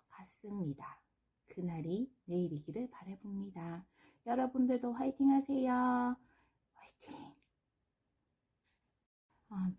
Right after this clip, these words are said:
또 다르게 맛있게 먹었던 거는 배가 고플 때 아몬드 우유에 커피를 넣어서 라떼로 먹었을 때 조금 기분이 업되고 에너지가 생기는 듯 했고,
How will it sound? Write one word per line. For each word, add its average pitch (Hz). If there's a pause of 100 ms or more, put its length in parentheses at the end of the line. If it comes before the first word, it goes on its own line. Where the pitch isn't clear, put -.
(140)
또 330
다르게 330
맛있게 202
먹었던 196
거는 160 (420)
배가 247
고플 233
때 285 (320)
아몬드 240
우유에 196
커피를 247
넣어서 185 (260)
라떼로 262
먹었을 196 (120)
때 294
조금 202
기분이 208
업되고 196
에너지가 190
생기는 202
듯 180
했고, 277